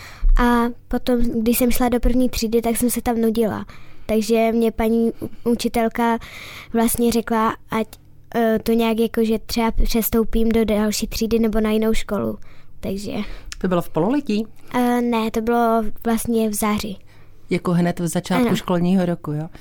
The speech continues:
Speaker 2: Takže ty jsi se jenom tak seznámila se spolužáky,
Speaker 1: Mhm.
Speaker 2: v té době si pořád ale ještě nebyla taková klavíristka, jako jsi teď.
Speaker 1: Nebyla.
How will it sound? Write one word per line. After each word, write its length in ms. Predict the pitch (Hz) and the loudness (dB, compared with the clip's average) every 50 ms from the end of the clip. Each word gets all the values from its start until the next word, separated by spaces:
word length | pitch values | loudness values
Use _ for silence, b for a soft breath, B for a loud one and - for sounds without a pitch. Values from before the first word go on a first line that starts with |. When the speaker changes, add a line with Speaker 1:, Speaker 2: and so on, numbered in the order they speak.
| B B B B B B B B | B B B B B B B B
Speaker 2:
Takže 220 | - 220 220 226 226 | 6 6 4 2 2
ty 120 | 226 233 | 2 0
jsi 140 | - - 220 | 0 0 0
se 120 | - 226 | 0 0
jenom 200 | 214 208 214 208 | 2 2 2 0
tak 160 | 208 214 202 - | 0 -2 -4 -2
seznámila 500 | - 208 190 202 202 196 196 185 180 180 | -2 -2 0 0 0 2 2 0 0 -2
se 140 | - 180 | -2 -4
spolužáky, 680 | 170 - - 185 180 175 170 175 170 170 127 143 170 180 | -6 -4 -4 -2 -2 0 0 0 0 0 0 0 0 0
Speaker 1:
Mhm. 160 | 202 226 240 | 0 -2 -2
Speaker 2:
v 60 | - | -4
té 120 | - 208 208 | -2 -2 0
době 200 | 202 190 196 202 | 0 2 0 0
si 100 | 196 214 | -2 -2
pořád 360 | 196 - 190 196 202 190 196 202 | -4 -4 -2 0 0 -2 0 0
ale 160 | 185 185 185 | 0 0 0
ještě 260 | 185 - - - 190 | 0 -2 -2 -2 -2
nebyla 300 | 185 180 170 180 175 175 | -2 0 -2 -2 -2 -2
taková 500 | 175 - - - - - 180 180 175 175 | -4 -4 -8 -8 -6 -6 -4 -2 -2 -2
klavíristka, 520 | 175 - 180 165 175 165 180 - - - 170 | -2 -2 -4 -2 -2 -4 -4 -6 -4 -4 -4
jako 180 | 165 - 165 | -2 -2 -4
jsi 140 | - - 135 | -4 -4 -4
teď. 440 | - 131 131 - 240 254 - - - - | -4 -2 -2 -2 -4 -6 -10 -12 -6 -2
Speaker 1:
Nebyla. 500 | 233 233 233 220 214 - - 131 - | 0 0 0 0 0 -2 -2 -2 -4